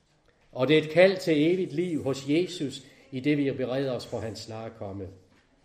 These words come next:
Der hersker vejen forvirring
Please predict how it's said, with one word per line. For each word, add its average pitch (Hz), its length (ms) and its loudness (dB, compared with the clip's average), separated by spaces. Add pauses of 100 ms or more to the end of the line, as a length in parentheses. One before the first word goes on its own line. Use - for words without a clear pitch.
(2750)
Der 135 80 2
hersker 160 420 0
vejen 156 380 2
forvirring 135 640 -2